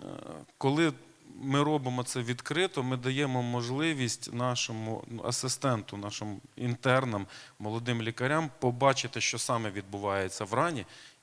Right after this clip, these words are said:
і вчитися цьому. Адже найкраще почати робити щось малоінвазивне після того, як ти вже добре це вмієш робити відкрито. І ось з двадцять другого року ми перейшли на ось цей тип,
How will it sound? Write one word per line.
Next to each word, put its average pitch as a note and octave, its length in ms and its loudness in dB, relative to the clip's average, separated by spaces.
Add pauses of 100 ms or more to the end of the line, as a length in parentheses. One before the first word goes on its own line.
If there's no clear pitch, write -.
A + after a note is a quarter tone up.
і C#3 260 2
вчитися - 600 0
цьому. - 340 -12 (800)
Адже C3+ 380 4 (360)
найкраще C#3+ 680 2 (440)
почати B2 460 2
робити A#2+ 640 0
щось - 380 -2
малоінвазивне A#2 720 -2
після A#2 260 -6
того, A#2+ 180 0
як G#2 120 0
ти A#2+ 100 -4
вже A2 140 -6
добре A2+ 280 0
це - 140 -6
вмієш G#2 320 -4
робити G2+ 360 -6
відкрито. - 440 -8 (920)
І D#3+ 80 4
ось G#3 440 6
з C#3 280 2
двадцять D3+ 300 4
другого D#3+ 320 6
року F#3+ 240 6
ми D3 120 4
перейшли D3 540 2
на C3+ 240 4
ось B2+ 120 4
цей D3+ 260 2
тип, F3+ 260 0